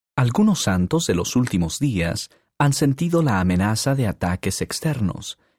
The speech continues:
y conflictos con fuerzas que están dedicadas a la destrucción de sus naciones y sus libertades. Afortunadamente,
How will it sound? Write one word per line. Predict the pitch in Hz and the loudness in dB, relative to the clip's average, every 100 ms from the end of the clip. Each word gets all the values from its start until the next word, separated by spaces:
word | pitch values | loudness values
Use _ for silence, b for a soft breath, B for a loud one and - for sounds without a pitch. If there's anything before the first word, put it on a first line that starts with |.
| _ | _
y | 147 | -4
conflictos | 135 117 104 165 160 - 90 87 - | 0 0 0 0 -4 -2 -2 0 0
con | 92 85 | 0 0
fuerzas | - 135 151 - 160 - | 2 2 2 0 -2 0
que | 92 | -2
están | 85 - 113 123 | -2 -2 -2 0
dedicadas | 98 113 - 110 117 110 110 | 0 -2 -2 -2 0 0 0
a | |
la | 104 | 0
destrucción | 98 98 101 101 - 90 87 | 0 -2 -2 -4 -2 0 0
de | 87 | -2
sus | - 87 | -4 -2
naciones | 87 - 117 127 135 131 - b b b b | -4 -2 0 2 2 0 -4 b b b b
y | 113 | 0
sus | - 120 | 0 0
libertades. | 117 113 104 - 82 82 53 - - _ _ _ _ _ _ _ _ _ | 0 0 0 -2 -2 -4 -6 -10 -14 _ _ _ _ _ _ _ _ _
Afortunadamente, | - - 92 - 98 98 101 101 98 127 143 | -8 -4 -4 0 2 4 4 2 2 0 -2